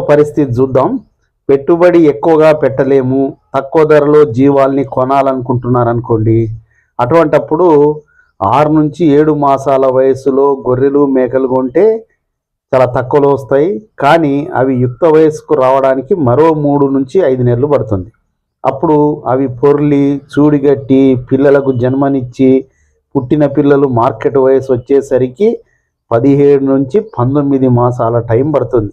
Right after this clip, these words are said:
అంటే, సుమారు సంవత్సరంన్నర టైం పడుతుంది. అప్పుడు ఆదాయం మొదలవుతుందని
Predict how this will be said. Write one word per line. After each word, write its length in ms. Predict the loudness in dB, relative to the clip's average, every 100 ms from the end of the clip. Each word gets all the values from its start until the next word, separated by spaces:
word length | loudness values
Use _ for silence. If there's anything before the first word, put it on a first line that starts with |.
| -12
అంటే, 160 | -8 -6
సుమారు 460 | -6 -4 -2 0 -2
సంవత్సరంన్నర 840 | -4 -2 -2 -2 -4 -4 -2 -2 0
టైం 260 | -2 -2 -2
పడుతుంది. 440 | -4 -4 -8 -10 _ _ _ _ _
అప్పుడు 340 | -8 -4 -2 0 0 -2 -6 -4
ఆదాయం 440 | -2 0 -2 -2 -2
మొదలవుతుందని 800 | 0 0 0 0 -2 -2 -2